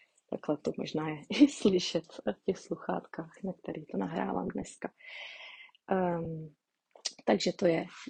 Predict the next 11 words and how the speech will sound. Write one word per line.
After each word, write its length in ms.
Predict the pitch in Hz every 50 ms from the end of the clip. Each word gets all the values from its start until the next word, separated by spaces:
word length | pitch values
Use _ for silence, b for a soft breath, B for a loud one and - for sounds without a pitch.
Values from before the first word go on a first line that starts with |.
| - _ _ _ _
ta 220 | - 180 175 170 - -
třetí 320 | - - 196 190 - 214
technika, 500 | 214 208 202 - - 196 180 185 - 185
mnout 680 | 175 175 185 190 196 202 202 208 208 208 214 220 220 - - - - - _ _ _ _ _ _ _ _ _ -
prsty 720 | 180 180 175 - - - - - - - 170 165 165 165 _ _ _ _ _ _ _ _ _ _ _ _ _
o 80 | - 170
sebe. 460 | - - - - 175 165 156 165 165 - - _ _ _ _ _ _ _ - b b b b b b b b b b - -
A 60 | 175
tím 280 | - - 175 170 165
se 180 | 165 - - 165
zase 500 | 160 160 156 - - - - 165 160